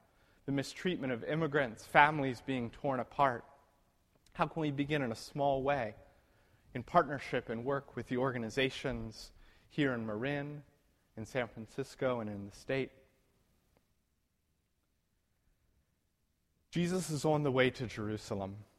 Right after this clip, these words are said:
and is calling his crowd and these followers to join in with him, to orient themselves to this way of love and of justice, to kindle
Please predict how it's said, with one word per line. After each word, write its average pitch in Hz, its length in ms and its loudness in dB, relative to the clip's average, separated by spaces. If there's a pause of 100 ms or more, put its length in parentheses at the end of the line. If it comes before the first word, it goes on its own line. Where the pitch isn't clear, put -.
(460)
and 123 120 0
is 120 140 -4
calling 156 840 0 (120)
his - 100 -16
crowd 143 480 6
and 113 140 -4
these 107 160 -10
followers 104 840 4 (200)
to 131 100 -4
join 135 360 0
in 113 100 -2
with 110 160 -6
him, 101 240 -8
to 156 160 -8
orient 175 460 2
themselves 165 1000 2 (500)
to 135 140 -2
this 127 260 -4
way 131 220 6
of 113 160 -2
love 135 640 4
and 113 100 -6
of 101 140 -8
justice, 120 520 0
to - 120 -8
kindle 147 560 -2